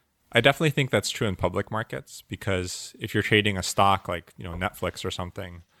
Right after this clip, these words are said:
you really need a different opinion from the crowd and you have to be right in order to, you know, sort of beat the market averages.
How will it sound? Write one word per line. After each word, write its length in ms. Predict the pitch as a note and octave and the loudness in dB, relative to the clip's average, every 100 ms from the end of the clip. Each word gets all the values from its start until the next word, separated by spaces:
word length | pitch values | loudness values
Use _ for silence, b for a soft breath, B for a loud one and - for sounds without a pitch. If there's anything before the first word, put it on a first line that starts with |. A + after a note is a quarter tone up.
| b b b | b b b
you 140 | A#2 | 6
really 200 | C#3 B2+ | 8 8
need 160 | A#2+ G#2+ | 6 4
a 60 | |
different 340 | F#2 G2 - G#2+ | 2 0 0 -2
opinion 340 | - G2 G2 | 0 -2 -2
from 160 | - F#2 | -6 -10
the 80 | |
crowd 480 | F2+ - F#2 G2 G2+ - | -6 2 4 4 0 -6
and 160 | F#2+ | -4
you 60 | F#2+ | -4
have 80 | - | -6
to 80 | F2+ | -10
be 140 | F2+ | -8
right 320 | F2 F2 A#2 _ b b b | -4 -4 -8 _ b b b
in 140 | G2 G2 | -2 0
order 240 | F#2+ F#2+ | 2 0
to, 340 | F2 F2 F2 A2+ | -2 -6 -6 -6
you 100 | G#2 | -8
know, 80 | F2 | -4
sort 160 | A2 | -2
of 140 | F#2+ E2 | -2 -4
beat 180 | F2+ | -10
the 60 | - | -6
market 320 | F2 F2 F2 | -6 -4 -4
averages. 580 | F2 F#2+ G2+ A#2+ B2+ - | -4 -4 -8 -10 -12 -20